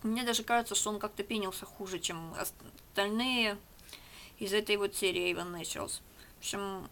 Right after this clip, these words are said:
брать я его точно больше не буду. Такс, ещё у меня тут гель для душа. Так,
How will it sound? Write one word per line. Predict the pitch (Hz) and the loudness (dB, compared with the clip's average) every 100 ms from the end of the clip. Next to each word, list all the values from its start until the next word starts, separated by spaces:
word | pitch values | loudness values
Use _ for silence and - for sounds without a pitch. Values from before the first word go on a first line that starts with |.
| - | -14
брать | - 214 247 247 | 2 8 8 6
я | |
его | 226 | 2
точно | 220 208 185 | 4 2 2
больше | 165 156 - | -2 -2 -2
не | 160 | -4
буду. | 117 - - - - - - - - - - - - - - - - - - - - - | -6 -6 -8 -8 -8 -8 -14 -20 -20 -18 -16 -14 -16 -18 -10 -8 -4 -2 -2 -4 -8 4
Такс, | 233 233 185 160 - - - | 8 8 8 4 0 0 0
ещё | 220 - 320 | 2 4 6
у | 302 | 6
меня | 240 233 | 6 6
тут | 220 214 | 4 -2
гель | 196 226 247 | 0 0 2
для | 202 190 | 4 2
душа. | 175 160 - 214 262 - - - - - - - - - - - - | 2 0 0 0 0 -6 -14 -10 -8 -8 -10 -14 -18 -18 -18 -18 -8
Так, | 202 185 - | -4 -4 -6